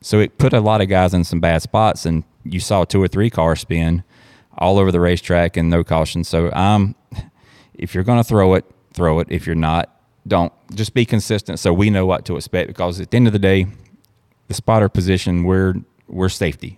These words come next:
We're, that's our main job, not just for my guy, but I want their,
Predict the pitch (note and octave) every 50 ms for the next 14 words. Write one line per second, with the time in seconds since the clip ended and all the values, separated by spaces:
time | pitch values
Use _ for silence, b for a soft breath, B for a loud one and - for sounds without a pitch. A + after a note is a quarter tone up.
0 | - - - F2+ E2 - C#2 E2+ F2+ D#2+ - F#2+ F2+ F2 F#2 F#2 F#2 F2+ E2+ E2
1 | F2+ E2+ E2 E2 F2 - - B B B B B B B B B B B G2+ F#2
2 | F2+ G#2 G#2 - - G#2+ G#2 G2+ G2 F#2 F2+ E2+ F2 F#2+ F#2+ F#2 F2+ F2 F2+ F#2
3 | F#2 E2 G2 G2 G2+ G2+ G2+